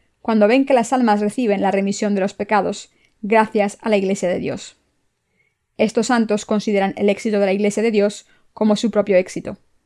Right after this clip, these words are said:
Como creen que ellos son glorificados cuando Dios es glorificado, son un mismo corazón con Dios.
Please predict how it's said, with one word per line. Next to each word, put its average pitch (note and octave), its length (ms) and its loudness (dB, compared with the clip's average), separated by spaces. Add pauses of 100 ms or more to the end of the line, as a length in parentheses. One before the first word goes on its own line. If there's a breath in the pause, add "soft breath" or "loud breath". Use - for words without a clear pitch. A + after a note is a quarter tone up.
(880)
Como G#3 280 0
creen G#3+ 300 2
que G#3 160 2
ellos G#3 200 2
son A3 200 -2
glorificados G#3 800 -2 (360)
cuando G#3+ 320 2
Dios G#3 380 0
es G#3+ 160 0
glorificado, G#3+ 720 -2 (300)
son - 280 0
un B3 100 6
mismo A#3 280 4
corazón G#3+ 440 2
con G3+ 180 -2
Dios. - 420 -10